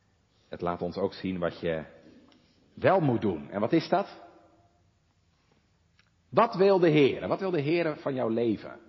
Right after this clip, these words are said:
Wat wil de Heere met jouw leven? Heel eenvoudig, gemeente, dat we in Hem geloven,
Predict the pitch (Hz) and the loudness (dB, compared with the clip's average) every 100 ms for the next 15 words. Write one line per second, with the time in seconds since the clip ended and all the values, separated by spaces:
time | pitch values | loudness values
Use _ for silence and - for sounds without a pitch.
0 | - 110 127 110 113 107 101 98 90 101 | -20 -12 -8 -6 -4 -6 -6 -6 -4 -4
1 | 101 76 60 - _ _ _ _ _ _ | -4 -6 -14 -20 _ _ _ _ _ _
2 | _ _ _ _ _ _ _ _ _ _ | _ _ _ _ _ _ _ _ _ _
3 | _ _ _ _ _ _ _ _ _ _ | _ _ _ _ _ _ _ _ _ _
4 | _ - - _ _ - 123 127 117 131 | _ -20 -20 _ _ 0 2 2 0 0
5 | 117 - 85 85 87 110 90 98 - 92 | -2 -4 -6 -6 -8 -6 -2 -2 -2 -2
6 | 87 - - _ _ _ _ _ _ _ | -2 -8 -20 _ _ _ _ _ _ _
7 | 117 95 85 76 82 110 170 202 190 170 | 0 0 -2 -8 -6 -4 -2 -4 -4 0
8 | 151 127 110 92 104 | 2 4 4 2 -4